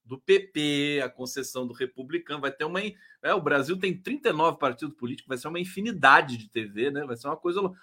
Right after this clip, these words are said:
agora, T V aberta, tirando a T V T, que é o meu xodó, né? <laughs> T V aberta tá em declínio, né? Daqui a pouco não vai existir mais, né? Vai virar tudo internet, streaming, uma coisa só, né? Ainda bem,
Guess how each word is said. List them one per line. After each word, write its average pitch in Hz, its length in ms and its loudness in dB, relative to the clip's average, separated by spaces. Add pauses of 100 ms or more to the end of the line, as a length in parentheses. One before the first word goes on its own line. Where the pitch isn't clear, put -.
(100)
agora, 170 240 8
T 185 120 4
V 208 100 2
aberta, 180 580 2 (480)
tirando 208 380 4
a 175 60 8
T 156 160 0
V 131 160 2
T, 135 320 0
que 123 120 -4
é 117 140 2
o 113 80 -2
meu 120 160 2
xodó, 123 580 0
né? 139 340 -6
<laughs> - 100 -14
T 185 80 4
V 185 320 0
aberta 180 500 2
tá 196 400 -2 (340)
em 202 140 -4
declínio, 196 680 2
né? 135 240 -4
Daqui 151 220 -4
a 196 80 0
pouco 202 380 -2
não 285 120 -4
vai 208 220 4
existir 147 440 -4
mais, 98 360 -6
né? 113 160 -8
Vai 143 160 -4
virar 180 240 0
tudo 226 560 -8 (480)
internet, 165 560 4
streaming, 160 540 -4
uma 196 160 -2
coisa 147 340 0
só, 170 500 0
né? 170 240 0
Ainda 185 440 4
bem, 180 440 2